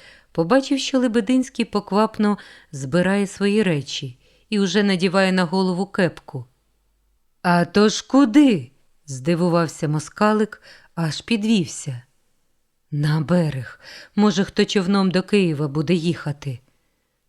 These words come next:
пробурмотів, не обертаючись, Лебединський. Таке, та ще проти ночі.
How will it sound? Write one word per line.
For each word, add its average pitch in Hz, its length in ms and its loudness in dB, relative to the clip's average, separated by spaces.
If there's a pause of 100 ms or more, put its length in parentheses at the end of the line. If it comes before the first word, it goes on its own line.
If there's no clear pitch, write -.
пробурмотів, 156 1000 -2
не 175 160 2
обертаючись, 160 840 -4
Лебединський. 151 1000 -4 (920)
Таке, 180 840 4 (400)
та 226 180 4
ще 302 220 2
проти 320 340 2
ночі. 202 680 2